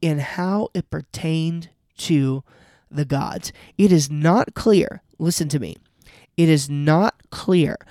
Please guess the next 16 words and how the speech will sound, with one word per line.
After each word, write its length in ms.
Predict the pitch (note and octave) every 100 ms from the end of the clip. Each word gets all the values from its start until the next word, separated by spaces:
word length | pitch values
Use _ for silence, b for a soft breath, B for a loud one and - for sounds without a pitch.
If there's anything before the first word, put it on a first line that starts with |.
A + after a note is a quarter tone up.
| b b -
from 240 | D#3+ D3+ - -
any 400 | F#3+ A3+ B3+ C4+ _
piece 400 | - G#3 G#3 - -
of 160 | E3 D#3+ -
evidence 600 | E3+ D3+ C3+ C3+ - - b b -
that 180 | E3 D3
we 160 | E3
have 480 | C#3+ D3+ C#3 - D#3+ b b
from 440 | - - F#3+ F#3
the 180 | F#3 F3+
ancient 380 | D#3+ D#3+ - -
Near 220 | D#3 D3 -
East 460 | D3+ B2+ - - b b b b _
whether 800 | D3+ D3+ E3 G3 A#3 C4 C4 B3+ _ _ _ _ -
they 240 | D#3 D3
thought 580 | C#3+ - E3 D3+ D3 -